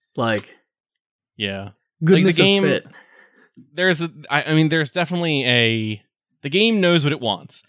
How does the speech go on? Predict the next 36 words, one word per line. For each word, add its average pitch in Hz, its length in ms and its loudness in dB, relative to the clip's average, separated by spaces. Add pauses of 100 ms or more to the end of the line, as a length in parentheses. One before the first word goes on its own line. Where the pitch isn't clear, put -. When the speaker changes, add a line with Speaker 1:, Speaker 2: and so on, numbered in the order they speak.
Speaker 2:
It 117 60 -4
has 120 140 0
Speaker 1:
Yeah. 113 80 2
Speaker 2:
a 101 40 4
very 156 200 4
clear 151 260 0
vision. 110 580 -6 (400)
Speaker 1:
Yeah. 120 240 2
Speaker 2:
And, 113 380 0 (300)
like, 131 160 -6
it 123 120 -10
starts - 460 -6
with 131 100 -8
a 127 60 0
Carl 123 320 -4
Sagan 135 420 -2
quote. 131 460 -2 (420)
The 123 140 -12
stats 135 500 0
are 131 180 0
all, 120 380 4
like, 110 300 -2
the, 107 600 -2
the 101 520 -6
states - 720 -10
of 117 160 -6
a 104 100 -8
quark. - 640 -2 (500)
It's 139 160 -8
just - 320 -6 (100)
a 131 80 -2
little 180 380 0
too - 240 -6
cute. - 500 -6
<laughs> - 100 -14 (480)
Speaker 1:
Okay. 120 300 -2